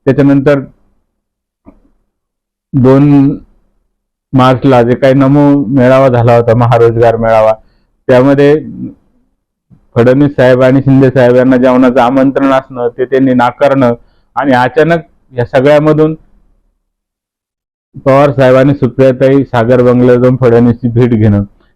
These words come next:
हे सगळे तार जर जोडले त्याच्यातून काहीतरी होणार मित्रांनो. म्हणून म्हटलं ते खो खोची सध्या चर्चा चालू आहे, याला खो देणं त्याला खो देणं, आणि म्हणून क्री-, क्रीडा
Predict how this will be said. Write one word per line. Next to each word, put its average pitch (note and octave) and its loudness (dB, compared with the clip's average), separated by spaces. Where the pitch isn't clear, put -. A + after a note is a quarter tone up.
हे A#2+ 0
सगळे D3 0
तार D3+ 0
जर D3+ 2
जोडले C#3+ 0
त्याच्यातून C#3 0
काहीतरी C#3+ -2
होणार B2+ 0
मित्रांनो. A#2 -4
म्हणून B2 -2
म्हटलं A#2 -4
ते A#2+ -14
खो A2+ -8
खोची B2+ -4
सध्या A#2 2
चर्चा B2 -2
चालू B2+ 2
आहे, G#2+ 2
याला A2+ 2
खो A2+ -4
देणं A2+ 0
त्याला A2+ 0
खो G#2+ -6
देणं, A2 -4
आणि A2 -2
म्हणून B2+ 2
क्री-, - -14
क्रीडा D3+ 2